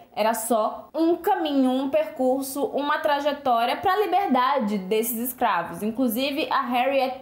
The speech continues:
Tubman, que, enfim, tem filme sobre ela, inclusive nem é um filme muito bom, mas, enfim,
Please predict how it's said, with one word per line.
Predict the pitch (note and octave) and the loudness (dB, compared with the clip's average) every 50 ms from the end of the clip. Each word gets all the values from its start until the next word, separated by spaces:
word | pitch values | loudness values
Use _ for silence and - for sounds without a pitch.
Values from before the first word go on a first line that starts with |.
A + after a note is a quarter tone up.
| - | -2
Tubman, | A#3 G#3+ A3 A3 A3+ B3 B3+ C4+ C#4 C4+ - - - - _ | 0 2 2 2 2 2 2 2 0 -4 -8 -10 -20 -20 _
que, | _ - D4 C#4+ C#4+ C#4 - - | _ -6 -4 -2 -2 -2 -4 -4
enfim, | C4+ D4+ D#4+ D#4 - D4+ C#4 B3 A#3 | -2 -2 -2 0 0 0 2 2 2
tem | - C#4 B3+ C4 C#4 | 2 0 -2 -2 -2
filme | - - - C4+ C4+ D4 F4+ F4 D#4 C#4+ | -6 -6 -4 -2 0 0 2 0 0 -2
sobre | C4+ - - B3 A#3 G#3+ A#3+ C4+ B3+ | -2 0 0 2 2 2 2 2 2
ela, | A3+ G#3 A3+ B3+ C4 B3 A#3 | 2 2 2 2 0 0 0
inclusive | A3+ A#3+ A#3 B3 A3+ G#3 G#3 A3+ A#3 A3+ A3 | -2 -2 -2 -2 -2 -2 -2 -2 -4 -4 -4
nem | G#3+ G#3+ A#3 C4+ C4+ A#3+ | -2 -2 0 0 0 0
é | A3+ | 0
um | A#3+ B3 | 0 -2
filme | A#3+ - A3 A3 A3+ | -6 -8 -8 -6 -4
muito | G#3+ G#3 A3+ A#3+ - D#4+ | -2 -2 -2 -2 -2 0
bom, | B3+ A#3+ B3 B3+ D#4 G4 F#4+ | 0 2 2 2 2 0 0
mas, | C4 A3+ A3 A3 | 0 0 0 -2
enfim, | A#3+ C4+ - - A#3 - - - | -4 -6 -6 -6 -8 -8 -8 -10